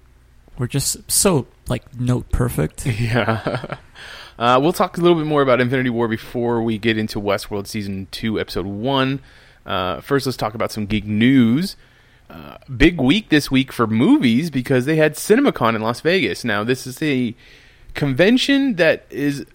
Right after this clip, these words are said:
Speaker 2: essentially was started so that, um, Hollywood could, uh,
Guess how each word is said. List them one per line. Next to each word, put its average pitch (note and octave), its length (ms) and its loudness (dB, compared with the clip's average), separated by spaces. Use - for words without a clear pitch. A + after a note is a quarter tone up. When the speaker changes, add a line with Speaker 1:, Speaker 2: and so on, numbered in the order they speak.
Speaker 2:
essentially C4+ 460 0
was E3 180 0
started A#2+ 560 0
so A#2+ 400 -2
that, G#2+ 480 -2
um, E2+ 760 -8
Hollywood C#3 760 0
could, A#2+ 520 0
uh, B2+ 580 -2